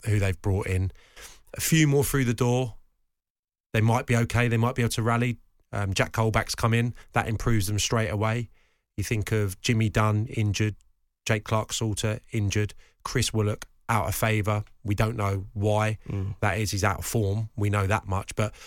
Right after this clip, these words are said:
Speaker 1: those four players I just mentioned, that improves Q P R, not to the extent where they're not gonna be in a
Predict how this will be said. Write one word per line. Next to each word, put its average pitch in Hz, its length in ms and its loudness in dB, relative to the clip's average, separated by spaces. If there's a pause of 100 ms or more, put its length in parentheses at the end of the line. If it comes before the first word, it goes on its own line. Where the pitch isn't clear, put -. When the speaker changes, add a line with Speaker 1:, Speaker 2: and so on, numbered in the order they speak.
(140)
Speaker 1:
those 135 220 4
four 120 220 0
players 110 320 2
I 104 60 0
just 104 200 0
mentioned, 107 420 -2
that 143 180 2
improves 127 460 0
Q 92 200 -6
P - 140 -6
R, 98 240 -4 (640)
not 123 200 -2
to - 120 -6
the 98 100 -2
extent 98 440 -4
where 95 260 0
they're 95 120 -2
not 101 120 -6
gonna 98 160 -2
be 95 140 0
in 92 100 0
a 85 140 -2